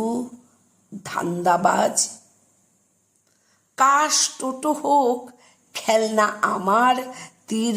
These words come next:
ধনুক আর বর্ষাতে। মায়ের দু চোখ কান্না ভরা, ভিজব না ওই বর্ষাতে। চাই না তো আর শোক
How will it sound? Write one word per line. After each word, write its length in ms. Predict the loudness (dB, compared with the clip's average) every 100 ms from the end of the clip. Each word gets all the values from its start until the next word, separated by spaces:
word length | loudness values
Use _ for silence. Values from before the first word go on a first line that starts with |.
| -2
ধনুক 460 | -2 -2 0 0 -4 0
আর 180 | 0 0
বর্ষাতে। 720 | 2 4 4 0 -2 -2 -2 -2 -6 -18 _ _ _ _ _ _ _ _ _ _ _ -18
মায়ের 640 | -10 -6 -2 2 2 2 0 -4
দু 120 | -6 -6
চোখ 520 | -4 0 2 2 0 -8 -18 _ _ _ _ _ _ _ _ _ -6
কান্না 540 | -4 -4 -6 -4 -2 -2
ভরা, 440 | 2 2 4 4 2 -2 -10 _ _ _ _ _ _ _ _ _ -20
ভিজব 500 | -16 -12 -4 -6 -4 -6
না 160 | 0 0 0
ওই 140 | -4 -4
বর্ষাতে। 800 | 2 2 4 0 0 -2 0 2 2 0 -8 _ _ _ _ _ _ _ _ _ _ _ _ _
চাই 240 | 0 2 2
না 180 | 2 0
তো 140 | 4 4
আর 200 | 4 2 0
শোক 380 | -4 -2 -2